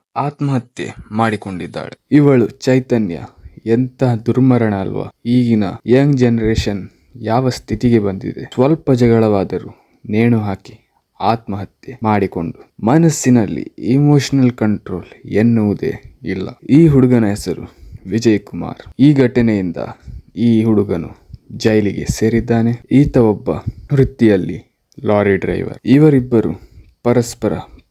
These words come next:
ಪ್ರೀತಿಸಿದ್ರು. ಈ ಹುಡುಗಿ ತಾಯಿಯ ಹೆಸರು ಸೌಭಾಗ್ಯಮ್ಮ. ಇವರದ್ದು ಟೀ ಶಾಪ್ ಇರುತ್ತದೆ. ಹಾಗಾಗಿ ಈ ಹುಡುಗ ಲಾರಿ ನಿಲ್ಲಿಸಿ ಅಲ್ಲಿ ಟೀ ಕುಡಿಲಿಕ್ಕೆ ಹೋಗುತ್ತಿದ್ದ. ಈ ಹೊತ್ತಿಗೆ ಇವರಿಬ್ಬರಲ್ಲಿ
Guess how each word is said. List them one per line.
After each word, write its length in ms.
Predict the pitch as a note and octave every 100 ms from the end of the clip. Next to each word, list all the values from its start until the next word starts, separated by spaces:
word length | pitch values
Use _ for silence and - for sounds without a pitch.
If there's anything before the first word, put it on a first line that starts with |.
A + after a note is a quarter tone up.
| _ _
ಪ್ರೀತಿಸಿದ್ರು. 760 | B2+ B2 - - G#2 F#2+ - -
ಈ 200 | C#3 D#3+
ಹುಡುಗಿ 460 | C3 C3+ B2+ A#2+ A2
ತಾಯಿಯ 400 | A2+ A2 A2 G#2
ಹೆಸರು 340 | G#2+ G2+ - - _ - -
ಸೌಭಾಗ್ಯಮ್ಮ. 880 | - G2+ A2 A#2 A#2 A2+ A2+ A2+ A#2+ -
ಇವರದ್ದು 600 | B2+ C3+ B2 A2 G2 F2 _ -
ಟೀ 160 | B2+
ಶಾಪ್ 360 | C#3 C#3 B2+ -
ಇರುತ್ತದೆ. 760 | A#2+ A#2 - A#2+ C3+ - - _ -
ಹಾಗಾಗಿ 680 | - A#2+ A2+ G#2 F#2 C#2+ - _ _ -
ಈ 200 | B2+ B2
ಹುಡುಗ 300 | A2+ G2+ G2+ A2 -
ಲಾರಿ 360 | A2+ A#2 A#2 G#2
ನಿಲ್ಲಿಸಿ 600 | G2+ F#2+ F#2+ - - _ -
ಅಲ್ಲಿ 360 | G2+ F#2+ - -
ಟೀ 160 | B2 A#2+
ಕುಡಿಲಿಕ್ಕೆ 480 | A#2+ G#2+ G#2 -
ಹೋಗುತ್ತಿದ್ದ. 600 | F#2+ G#2 G2+ - G#2 F#2 G2 - -
ಈ 140 | C#3 D#3
ಹೊತ್ತಿಗೆ 600 | C#3 C3+ A#2 G2 D#2 - - - - - -
ಇವರಿಬ್ಬರಲ್ಲಿ 840 | B2 B2 A#2+ G#2+ G#2+ F#2+ C#2+ -